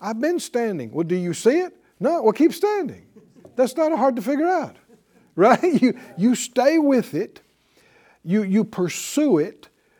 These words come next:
you go after it. Somebody said, "Well, what, what, what does it take so long? What, what's the hold up?" Well, it's not God, I'll tell you that.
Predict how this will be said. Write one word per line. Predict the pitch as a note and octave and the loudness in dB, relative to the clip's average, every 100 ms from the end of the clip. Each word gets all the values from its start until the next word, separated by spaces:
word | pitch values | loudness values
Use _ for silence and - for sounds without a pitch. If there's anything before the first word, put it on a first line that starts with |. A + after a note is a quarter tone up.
| _ _ | _ _
you | C#3 G#3+ | -4 -2
go | F3+ A#3+ A3+ | 4 4 4
after | B3 C4+ - F#3+ | 2 -2 -6 -8
it. | F#3+ | -6
Somebody | B3+ C4+ B3 | -4 -2 0
said, | C4 | 0
"Well, | A#3 | 0
what, | G#3+ G#4 - - _ _ | 0 -4 -8 -20 _ _
what, | F#3+ A#3 D#4+ D4+ | -10 -6 -6 -6
what | A#3+ | -6
does | E4+ | -2
it | F4+ | -2
take | - A4 - | 0 -2 -2
so | - C#4 | -2 0
long? | E3+ D3 B2 G#2 | 0 -2 -4 -4
What, | A#3 A#3 _ _ _ | -6 -6 _ _ _
what's | A#3+ C4 | -8 -2
the | E4 | -2
hold | C4 F4 G4+ D4+ G#3 | -2 0 0 0 0
up?" | F#3 - _ _ - - | 0 -2 _ _ -20 -4
Well, | F3+ G3+ | 2 2
it's | - | 0
not | G#3 A3 F#3+ | -2 -2 -2
God, | F#3+ F#3 F#2+ - - _ - | 0 2 0 -8 -20 _ -12
I'll | C#3 | -6
tell | E3 | -2
you | D3 C#3 | -2 -2
that. | C3+ - | -6 -10